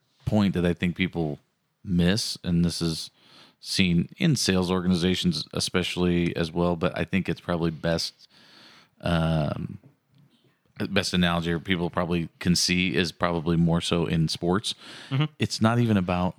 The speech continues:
Speaker 1: the talent, like having a bunch of talented people together. That's not what I'm talking about. Like, like people can, you can put a bunch of assholes in one room that are really good salespeople,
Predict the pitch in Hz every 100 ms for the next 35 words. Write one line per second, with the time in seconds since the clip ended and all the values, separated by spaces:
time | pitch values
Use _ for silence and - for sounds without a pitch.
0 | - 90 - 85 87 101 - - 85 -
1 | - 92 87 85 80 85 82 82 - 87
2 | 90 113 123 123 123 127 127 127 135 139
3 | - 101 - 95 92 85 82 78 82 78
4 | - - - - 85 - - - - 90
5 | - 117 123 113 92 85 110 120 113 90
6 | 80 87 78 - 85 85 - 78 71 80
7 | 82 85 80 82 87 87 82 80 78 80
8 | 78 82 - 85 87 - 92 - 110